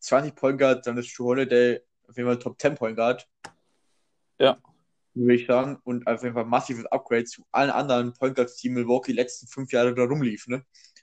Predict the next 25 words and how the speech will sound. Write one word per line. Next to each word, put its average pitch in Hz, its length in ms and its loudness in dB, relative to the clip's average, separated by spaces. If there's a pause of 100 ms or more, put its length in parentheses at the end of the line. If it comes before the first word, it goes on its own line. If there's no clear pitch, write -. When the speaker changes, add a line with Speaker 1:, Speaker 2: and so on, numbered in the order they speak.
(520)
Speaker 2:
Mm, 135 340 -2
Speaker 1:
Und 127 240 2
ich 131 80 -2
glaub, 135 160 6
Speaker 2:
das, 127 180 4 (140)
ja, 127 260 6 (260)
also, 127 440 0 (480)
ja, - 340 4
da - 360 -2
gab's 127 280 0
Speaker 1:
Ja, 120 60 2
da 127 80 2
lief 147 180 0
ja 131 80 -2
nur 123 140 -2
Bledsoe 123 300 4
rum 139 180 6
und, 120 300 0 (240)
und 120 200 -10 (120)
wie 117 80 -14
sie 117 100 0
alle 110 120 0
heißen. 110 260 -2
Ich 113 100 -8
mein, 127 160 2